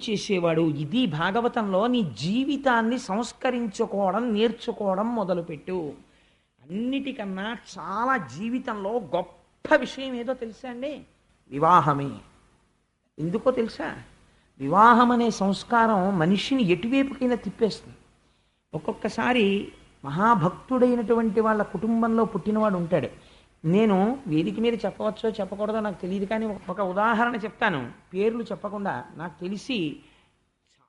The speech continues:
చాలా ధార్మికమై, చాలా భగవంతుని పట్ల నిష్ఠ కలిగినటువంటి ఒక కుటుంబంలో ఒకే ఒక కొడుకు ఉండేవాడు. అతను చాలా మంచివాడు. అతనికి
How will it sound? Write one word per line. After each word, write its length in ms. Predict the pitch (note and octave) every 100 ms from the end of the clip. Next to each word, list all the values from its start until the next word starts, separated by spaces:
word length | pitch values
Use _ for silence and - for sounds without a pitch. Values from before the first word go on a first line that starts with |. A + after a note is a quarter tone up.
| -
చాలా 480 | C4 C#4 G#3 D#3+ A3 - _ _ _ _ _ _ _ _ -
ధార్మికమై, 880 | A#2+ C#3+ G3+ G#3+ - D3+ D3+ D#3+ E3 - _ _ _ _ _ C#3
చాలా 400 | D3+ F#3+ A3+ G#3+
భగవంతుని 800 | - A2+ D3 G3+ A3+ A3+ A3+ A3
పట్ల 320 | A3 G#3 G3+
నిష్ఠ 460 | E3+ E3+ E3 - A#3+
కలిగినటువంటి 720 | A#3 A3 G#3 G3 G3 F#3+ F3+
ఒక 200 | F3+ E3+
కుటుంబంలో 600 | E3+ E3 G#3 G#3 F3+ E3+
ఒకే 360 | F3 D#3+ - B3
ఒక 220 | A#3 A3+
కొడుకు 300 | - F#3 F#3+
ఉండేవాడు. 300 | E3+ C#3 G#2 - -
అతను 380 | C#3 G#3 E3+ G3+ -
చాలా 160 | D#3+ G#3+
మంచివాడు. 440 | G3+ F#3+ G#3 D3 - - _ _ _ _ _ _ -
అతనికి 720 | D3+ B3+ A3+ D#3+ F3 A#3+ D4+